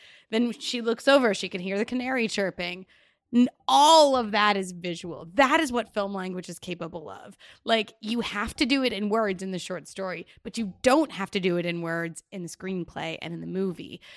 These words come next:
And you can absolutely convey who a character is if they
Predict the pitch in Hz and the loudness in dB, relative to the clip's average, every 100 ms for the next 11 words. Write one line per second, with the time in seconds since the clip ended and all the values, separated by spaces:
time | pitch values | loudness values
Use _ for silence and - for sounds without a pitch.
0 | - _ - 214 208 _ _ _ _ _ | -20 _ -4 -2 -4 _ _ _ _ _
1 | 277 302 _ _ _ _ 262 226 269 247 | -20 -20 _ _ _ _ -8 0 0 2
2 | 269 - 226 254 233 262 254 220 202 214 | -2 -2 0 0 -2 -4 -4 -6 -4 -4
3 | 196 190 190 202 180 196 180 175 180 180 | -2 0 0 -2 -2 -4 -4 -4 -4 -2
4 | 190 202 - 220 202 202 | -2 -4 -4 -4 0 0